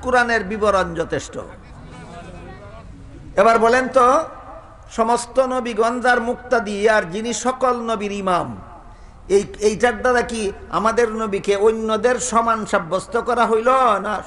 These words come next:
সবার চেয়ে শ্রেষ্ঠ সাব্যস্ত হইল?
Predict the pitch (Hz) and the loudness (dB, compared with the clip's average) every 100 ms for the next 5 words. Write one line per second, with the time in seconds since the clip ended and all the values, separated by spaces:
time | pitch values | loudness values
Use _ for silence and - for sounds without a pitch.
0 | - - 214 269 - 247 233 208 - 214 | -8 0 2 0 -2 0 0 0 -2 -4
1 | 247 - 247 233 208 202 - 196 151 147 | -4 0 0 0 -2 -2 0 0 0 -2
2 | 120 | -4